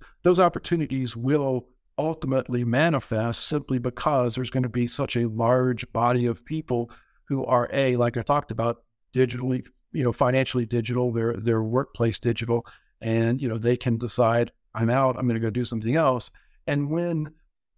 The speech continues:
when the brain drain gets large enough, then at that point, I think you're going to have a, a,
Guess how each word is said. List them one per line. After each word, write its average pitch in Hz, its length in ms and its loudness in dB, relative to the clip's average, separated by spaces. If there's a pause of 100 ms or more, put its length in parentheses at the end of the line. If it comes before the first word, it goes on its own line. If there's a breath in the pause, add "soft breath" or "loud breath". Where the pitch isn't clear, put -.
(340)
when 139 160 0
the 127 100 0
brain 156 500 0
drain 139 440 0
gets 117 460 0 (200)
large 143 460 2
enough, 113 640 -4 (540)
then 123 140 0
at 117 180 0
that 156 340 4
point, 123 300 2
I 120 100 0
think 120 320 0
you're 120 100 0
going 120 260 0
to 120 80 0
have 117 480 2 (440 soft breath)
a, 113 260 0 (320)
a, 113 140 0